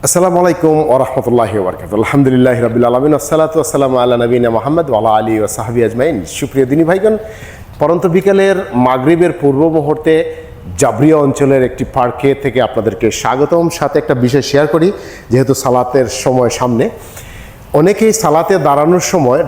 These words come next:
ডান পায়ের বুড়ি আঙ্গুল মানে কামড় দিয়ে ধরে রাখে, যে এটা করে সরানি যাবে না। অর্থাৎ এটা নাকি সরাইলে তার সালাতের যে একাগ্রতা আছে বা সালাতের যে ধ্যান আছে, এটা নাকি নষ্ট হয়ে যায়। নাউজুবিল্লাহ মিন জালিক। এটা হচ্ছে একটা বিদাতি আমল।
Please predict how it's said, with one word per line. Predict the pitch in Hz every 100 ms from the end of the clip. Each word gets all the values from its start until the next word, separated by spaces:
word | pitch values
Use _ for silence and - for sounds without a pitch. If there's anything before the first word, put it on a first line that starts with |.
| 117
ডান | 131 165 -
পায়ের | 180 180 147 120
বুড়ি | 131 175
আঙ্গুল | 175 180 170 190 196 - - - - - - - -
মানে | 117 123
কামড় | - 156 151 127
দিয়ে | 147
ধরে | 113 135 156
রাখে, | 156 156 156
যে | 139
এটা | 135
করে | 131 127
সরানি | - 156 160 160
যাবে | 131 95 90
না। | - - - - - - - 117
অর্থাৎ | - 175 180 139
এটা | 135 170
নাকি | 170 170 170
সরাইলে | 175 165 170 160 165 -
তার | 139 143
সালাতের | 147 156 147 131 160 156
যে | 147 156
একাগ্রতা | 135 131 131 131 131 131
আছে | 131 - 147
বা | 127
সালাতের | 120 131 123 143 123
যে | 135
ধ্যান | 104 127 147
আছে, | 139 135
এটা | 139
নাকি | 131 180 208
নষ্ট | 135 - 135
হয়ে | 104 92
যায়। | 76 73 - - - -
নাউজুবিল্লাহ | 113 98 92 90 87
মিন | 85
জালিক। | 82 80 - - - - 123
এটা | 123 165
হচ্ছে | - 160
একটা | 156
বিদাতি | 127 127 131 - 139
আমল। | 87 87